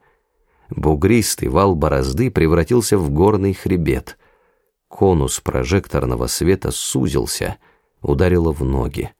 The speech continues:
Ошеломлённый Павел, ощутив под ногами твёрдую почву, машинально шагнул назад.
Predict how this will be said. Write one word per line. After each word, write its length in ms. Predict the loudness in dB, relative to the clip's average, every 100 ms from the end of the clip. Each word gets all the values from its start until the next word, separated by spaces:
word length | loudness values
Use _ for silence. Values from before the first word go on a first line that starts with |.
| _ _ _ _ _ _ _ _ _ _ _ _ _ _ _ _ _ _
Ошеломлённый 920 | -4 -4 0 2 2 4 4 2 0
Павел, 560 | -2 -2 0 -2 -4 -4
ощутив 540 | -6 -4 -2 -2 -2
под 180 | -2 -2
ногами 380 | -2 2 2 2
твёрдую 680 | -2 -2 2 2 0 -4 -2
почву, 540 | 0 0 0 -6 -6 _ _ _ _ _
машинально 760 | -2 0 0 2 2 2 2
шагнул 400 | 0 0 0 0
назад. 460 | 0 -2 -6 -8